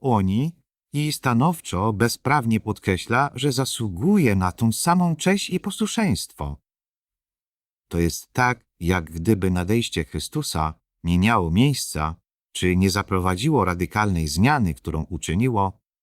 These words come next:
usuwając wszystkie takie dystynkcje i umiejscawiając wszystkich na tym samym poziomie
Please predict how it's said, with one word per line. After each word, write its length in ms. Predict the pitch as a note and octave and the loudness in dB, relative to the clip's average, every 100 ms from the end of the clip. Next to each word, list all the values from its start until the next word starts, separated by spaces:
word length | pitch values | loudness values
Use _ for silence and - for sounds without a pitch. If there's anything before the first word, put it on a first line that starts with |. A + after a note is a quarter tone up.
| - | -10
usuwając 580 | C#3+ D3+ B2+ A#2 G#2+ - | -4 0 2 4 2 -2
wszystkie 640 | - - E3 E3 - A#2+ | -8 -2 -2 -2 -4 -2
takie 340 | A2 - F#2 | -2 -2 -2
dystynkcje 840 | E2 E2 - A2 A#2 - - G2+ G2 _ _ - | 0 -2 -2 -2 -4 -4 -2 -2 -2 _ _ -4
i 200 | F2+ E2+ | -2 -2
umiejscawiając 1000 | F2+ F2+ F2 - F2 E2 A#2 B2 G#2+ G2+ | -2 0 -2 -2 -4 0 2 2 0 -2
wszystkich 880 | - - - D#3 - - B2+ B2+ - | -8 -8 -4 -2 -4 -8 -8 -6 -6
na 260 | E2 G2 | -2 -2
tym 200 | G2+ F2 | 0 -2
samym 380 | D#2 A#2+ A#2 G2 | -2 0 0 0
poziomie 580 | E2 D#2+ E2+ F#2 F2 E2+ | -2 -2 0 2 0 -2